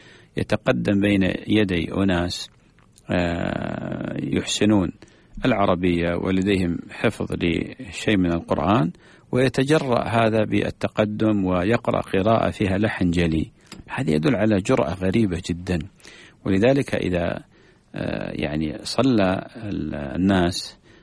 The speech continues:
فإنهم يختارون الأقرأ فيهم والأعلم، ويجنبون مثل هؤلاء الذين لا يرضى الإنسان أن تكون صلاة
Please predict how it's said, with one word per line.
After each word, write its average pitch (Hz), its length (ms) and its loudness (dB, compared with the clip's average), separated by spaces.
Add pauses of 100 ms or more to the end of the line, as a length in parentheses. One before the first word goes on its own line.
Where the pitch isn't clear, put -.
فإنهم 101 240 2
يختارون 107 560 2
الأقرأ 95 520 0 (640)
فيهم 104 400 2
والأعلم، 113 580 2 (680)
ويجنبون 95 1160 2
مثل 87 240 -6
هؤلاء 92 440 0
الذين 90 400 0
لا 90 380 2
يرضى 127 300 4
الإنسان 120 480 0
أن 110 120 -2
تكون 117 280 -2
صلاة 123 360 2